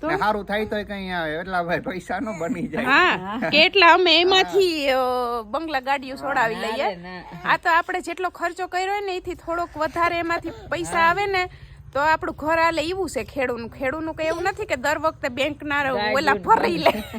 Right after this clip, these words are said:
Speaker 3: <laughs> ગાડીઓ ને બંગલા
Speaker 1: રોટલા
Speaker 3: બની
Speaker 1: ખાઈએ.
Speaker 3: ગયા. હા. રોટલા ખાવામાં વાંધો
Speaker 1: એટલે
Speaker 3: ન આવે આપણે.
Speaker 1: ખેડૂને એવું હોય ને કે ઉઠીને બિસાડાવને એમ હોય કે આપણે ઉઠીને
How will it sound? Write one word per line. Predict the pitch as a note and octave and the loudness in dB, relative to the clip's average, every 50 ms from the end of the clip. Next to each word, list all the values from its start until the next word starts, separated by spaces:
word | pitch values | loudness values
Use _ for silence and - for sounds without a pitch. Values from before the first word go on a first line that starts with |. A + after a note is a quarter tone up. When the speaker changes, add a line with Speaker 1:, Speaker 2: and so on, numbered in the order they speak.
| - - - | -10 -10 -8
Speaker 3:
<laughs> | G#4+ - A#3+ - D4+ D#4+ | -6 -6 0 4 6 6
ગાડીઓ | - - A3 A3 A3+ A3+ G#3+ A3 A3 | 6 6 6 6 6 4 4 0 -2
ને | G#3+ G#3 | -2 -2
બંગલા | G#3 A3 A3+ A3+ A3 A3 A3 | 0 -2 -2 0 0 0 4
Speaker 1:
રોટલા | A3 B3 C#4 E4 F#4+ A#3 B4 G#4+ F#4+ | 8 10 10 10 10 8 8 8 8
Speaker 3:
બની | F#4 - | 6 6
Speaker 1:
ખાઈએ. | - G4 F#4 D#4+ A#3+ G3 | 6 6 6 6 4 0
Speaker 3:
ગયા. | D#3 D3 | 0 0
હા. | D#3+ F#3 F#3+ F#3 D3+ B2+ - - - - - - - - - - | 0 0 0 -2 -2 -6 -8 -18 -20 -20 -20 -20 -16 -12 -8 -4
રોટલા | G3 A#3+ B3 - C4 - | -4 -2 2 2 2 4
ખાવામાં | B3 A#3+ A3 G#3+ G#3 F#3+ F#3+ F#3 | 4 4 2 2 2 0 -2 -2
વાંધો | G3 G#3 G#3+ G#3 D#3+ F#3 | 0 0 0 0 2 2
Speaker 1:
એટલે | D4 - G3 F#4+ | 4 4 4 2
Speaker 3:
ન | |
આવે | - D#3 D3 | 2 -2 -8
આપણે. | C#3 C#3+ C#3+ | -10 -12 -10
Speaker 1:
ખેડૂને | - - F#4 F#4 G4+ G#4 G#4+ A4+ A4 G#4+ | -6 -2 2 2 2 2 0 0 0 0
એવું | A4+ A#4 A#4 A#4 | 0 0 0 0
હોય | A#4+ A#4+ A#4+ A#4+ G#4 F#4+ | -2 -2 -2 -2 -2 -2
ને | F#4 F#4 - - - - - - - | -2 -4 -8 -18 -20 -20 -16 -8 -4
કે | - | -2
ઉઠીને | F4+ F4+ G4 G4 - - G#4 G4 F#4 F4+ F4+ | -2 -2 -2 -4 -4 -4 -4 -2 0 0 0
બિસાડાવને | E4 E4+ F#4 - G4+ F4+ F4 F4 E4+ E4+ E4+ | 0 -2 0 2 2 4 4 2 0 0 -2
એમ | E4+ E4 | -4 -4
હોય | E4+ E4 | -4 -4
કે | D#4 C4+ | -4 -4
આપણે | B3 - - B3 | -4 -4 -4 -6
ઉઠીને | C#4 C#4+ - C4 C4 | -10 -10 -12 -14 -12